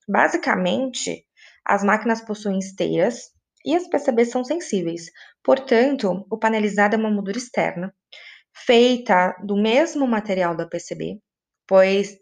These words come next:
porém sem material condutivo, apenas o epóxi ou o material fi-, fibroso da P C B, dependendo, claro, do material da mesma. Nesse panelizado,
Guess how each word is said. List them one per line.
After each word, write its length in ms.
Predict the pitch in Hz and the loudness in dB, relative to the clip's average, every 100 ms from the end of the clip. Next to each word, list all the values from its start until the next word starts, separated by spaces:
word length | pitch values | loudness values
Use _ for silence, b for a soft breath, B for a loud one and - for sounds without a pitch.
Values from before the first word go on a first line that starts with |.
| - | 0
porém 340 | 208 214 233 | 2 2 0
sem 360 | 233 240 233 254 | -2 -4 -4 -4
material 400 | 254 254 233 233 | -4 2 2 0
condutivo, 720 | 240 240 262 - 196 175 170 _ B B B | -2 -4 -4 -2 -2 -4 -14 _ B B B
apenas 380 | 185 208 208 214 | -2 0 0 2
o 40 | |
epóxi 580 | 233 226 180 180 - 247 254 _ B B B _ | 0 2 0 -2 -10 -12 -12 _ B B B _
ou 300 | - 208 220 | 4 6 6
o 80 | 220 | 6
material 460 | 202 196 196 185 185 | 4 4 4 4 4
fi-, 180 | - | 0
fibroso 680 | 180 - 196 196 190 185 180 | -14 -2 2 6 6 4 0
da 420 | 170 165 160 156 156 | -2 -2 -2 -6 -6
P 80 | |
C 160 | 170 180 | -4 -4
B, 320 | 170 196 220 | 0 2 2
dependendo, 680 | 196 190 196 185 180 190 202 | 2 0 0 0 2 2 0
claro, 560 | - 180 175 175 196 202 | 2 2 4 2 2 0
do 160 | 196 | 0
material 420 | 196 196 202 185 180 | 0 0 0 0 0
da 80 | |
mesma. 400 | 196 160 156 160 160 _ B B B B B _ | 0 -2 -6 -14 -18 _ B B B B B _
Nesse 500 | 208 214 262 294 285 | 2 4 6 4 0
panelizado, 960 | - 196 185 180 165 175 208 180 165 | 2 2 2 0 -2 -2 0 -2 -6